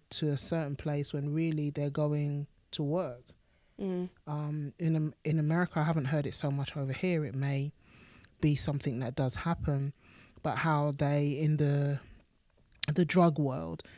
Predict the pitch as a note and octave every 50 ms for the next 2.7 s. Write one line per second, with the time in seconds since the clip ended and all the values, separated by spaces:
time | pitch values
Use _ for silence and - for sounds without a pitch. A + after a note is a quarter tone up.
0 | - - - - E3 D#3+ - F2+ D3+ - - - F3+ E3 D#3+ D#3 D3+ D3 D3 C#3
1 | C3+ C#3 C#3 C3+ C#3 - - - D3 C#3+ C#3 - C#3+ D3 D3+ D#3 D#3 D#3 D#3+ D#3+
2 | D3+ D3+ D3 C#3+ C#3 C#3+ C#3+ C#3+ C3 B2 C#3+ - -